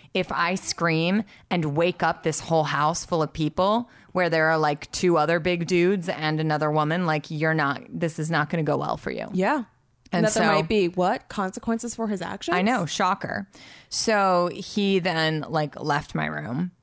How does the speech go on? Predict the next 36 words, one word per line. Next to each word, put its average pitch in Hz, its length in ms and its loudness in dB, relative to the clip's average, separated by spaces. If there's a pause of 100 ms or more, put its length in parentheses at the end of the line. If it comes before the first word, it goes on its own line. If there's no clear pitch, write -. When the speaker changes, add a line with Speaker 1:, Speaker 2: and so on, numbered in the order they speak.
(480)
Speaker 1:
and 143 440 -4
I 147 160 -2
locked - 300 -6
the 160 60 -2
door 156 520 0
<laughs> - 20 -16
and 151 240 0
that 151 140 -2
was 151 160 -6
that. - 280 -8
Speaker 2:
Yeah, 240 200 0
did 208 160 0
you 240 80 2
sleep? 339 420 0 (540)
Speaker 1:
Uh, 233 280 2
not 240 320 4
really, 175 340 2
no. 170 460 2
Speaker 2:
Oh, 190 80 2
okay. 165 360 -2
Speaker 1:
So 226 600 2
then 233 180 2
the 277 80 4
next 247 320 -2
day, 190 560 2
I 180 140 0
told 220 500 2
my 175 140 -2
roommates 165 560 -2
what 165 100 0
had 151 100 -6
happened. - 760 -4 (720)
And 165 480 0
what 285 160 0
happened 440 480 -2 (160)
then, 185 220 0